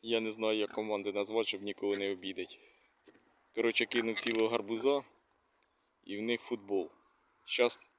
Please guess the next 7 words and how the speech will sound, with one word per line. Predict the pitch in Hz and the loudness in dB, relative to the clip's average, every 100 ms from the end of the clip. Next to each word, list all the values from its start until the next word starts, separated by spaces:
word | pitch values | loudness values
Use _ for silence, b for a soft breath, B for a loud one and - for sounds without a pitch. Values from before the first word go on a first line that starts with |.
| _ - | _ -6
угловий. | 117 117 117 113 90 - - - - - - - - - | 0 2 4 4 2 -8 -20 -20 -20 -20 -20 -20 -18 -16
Загнали. | - 113 113 110 104 92 90 - 104 | -4 0 2 2 2 2 -4 -14 -10
В | 113 | -4
угол | 120 107 | 0 0
сердяться, | - 135 127 104 107 95 87 - _ - | 2 4 6 4 -2 -4 -12 -20 _ -12
не | 107 113 | -6 -2
можуть | 110 110 107 | -2 -2 -6